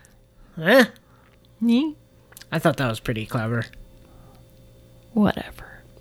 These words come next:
Speaker 2: My point is, is that
Speaker 1: You started collecting
Speaker 2: I'm
Speaker 1: angels.
Speaker 2: my mom's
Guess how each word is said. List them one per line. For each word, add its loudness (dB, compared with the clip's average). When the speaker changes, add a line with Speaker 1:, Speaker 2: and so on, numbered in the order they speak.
Speaker 2:
My 6
point 0
is, 2
is -2
that -4
Speaker 1:
You -4
started 2
collecting 4
Speaker 2:
I'm 6
Speaker 1:
angels. 4
Speaker 2:
my 4
mom's 0